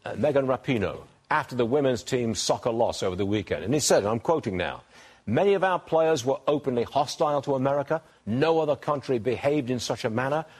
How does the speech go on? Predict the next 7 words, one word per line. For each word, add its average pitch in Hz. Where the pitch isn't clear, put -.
or 131
even 113
close. -
Woke 151
equals 135
failure. 156
Nice 123